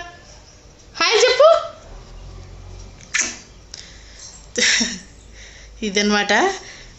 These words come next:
ఇక టీవీ అయితే పెట్టాను. దీన్నైతే నిద్ర ముంచాలి. నిద్ర ముంచినాక కొన్ని బట్టలు ఉన్నాయి, పిండేద్దాం అనుకుంటున్నాను. ఏమో మరి మేడం గారు నిద్రపోతారో నిద్రపోరో తెలీదు.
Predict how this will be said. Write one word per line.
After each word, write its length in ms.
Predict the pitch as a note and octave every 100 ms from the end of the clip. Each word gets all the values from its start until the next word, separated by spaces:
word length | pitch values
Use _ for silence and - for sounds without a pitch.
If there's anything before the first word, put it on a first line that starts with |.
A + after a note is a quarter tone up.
| - - - -
ఇక 240 | - A#3
టీవీ 420 | B3 B3+ B3 C4+
అయితే 180 | A#3+ A#3
పెట్టాను. 800 | A#3 G#3+ - G#3 G3 C4 F#4+ G#4 - -
దీన్నైతే 520 | G#3 B3 A#3+ A#3+ A#3 C#4+
నిద్ర 280 | B3 A#3+
ముంచాలి. 720 | C#4 A#3+ G#3+ A3 F#3+ B3+ G4 A4 - - - - -
నిద్ర 220 | A#3 B3+
ముంచినాక 540 | C4+ C4 B3 B3 A#3
కొన్ని 260 | D#4 C#4 G#3+
బట్టలు 380 | F#3+ G3+ G3+ C#4+
ఉన్నాయి, 260 | B3+ A3
పిండేద్దాం 500 | B3+ B3 B3 A#3 G3+
అనుకుంటున్నాను. 800 | G3+ F#3+ F#3+ F#3 G3 F#3 G3 F4+ - - - - - -
ఏమో 360 | G#3+ A3 B3 B3
మరి 180 | A3 G#3
మేడం 400 | G#3 G#3 A3 G#3+
గారు 100 | G#3+
నిద్రపోతారో 920 | G#3 G#3 A#3 A3 G#3 G3+ G3 G#3 A#3
నిద్రపోరో 540 | G#3 G#3 G#3+ G#3+ G3+
తెలీదు. 500 | A3+ G3 G3 F#3 F#3+